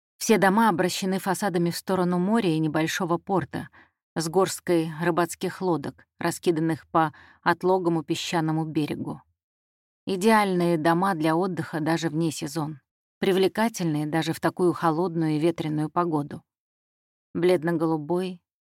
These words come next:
персиковый, нежно-розовый, бежевый. Какой из них? И тут я вижу его. Ослепительно белый дом с ярко-синими наличниками.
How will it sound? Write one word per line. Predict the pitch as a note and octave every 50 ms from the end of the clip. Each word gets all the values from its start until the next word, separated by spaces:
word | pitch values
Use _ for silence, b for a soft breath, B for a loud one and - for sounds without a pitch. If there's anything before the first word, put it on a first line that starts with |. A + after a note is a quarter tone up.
| _ _ _ _ _ _ _ -
персиковый, | - D#3+ D#3+ D3+ - - - - - F3 D#3+ D#3 C3+ B2 _ _ _ _ _ _ -
нежно-розовый, | E3+ E3+ E3+ D#3 C#3 D#3+ D#3+ D#3 D#3 D#3 E3+ E3+ - - - - D3+ D3+ E3 - _ _ _ _ -
бежевый. | E3+ D3 E3+ E3 D#3 D3 D#3+ F3 D#3+ - - D#3+ _ _ _ _ _ _ _ _ _ _ _ _ _ _
Какой | - G3 F#3+ - G#3+ F#3 D#3+
из | D3 C#3+ - -
них? | D#3 C#3+ B2 - _ _ _ _ _ _ _ _ _ _ _ _ _ -
И | G#3
тут | - C4+ C#4 A3 A#3+
я | A3 A3 G#3 G3
вижу | G#3 A#3+ A#3+ G3 G3+ G3+
его. | F3+ F#3+ F#3+ E3+ E3+ D#3 C#3 C#3+ C#3 - _ _ _ _ _ _ _ _ _ _
Ослепительно | - E3+ - - G3 F3+ - G3+ - - F3 F3+ F3+ F3
белый | E3+ D#3+ E3+ G#3 G3+ F3+ F#3 F3
дом | D#3+ D#3+ F3 E3 D#3+ D3
с | - -
ярко-синими | - F3+ F3 F3+ - - F3 E3+ - - G3+ F#3+ G3 F#3+ F#3+ F#3+
наличниками. | F#3 F#3 F3+ F3 E3+ - - - - - B2 - - D3+ D3+ D3+ C#3+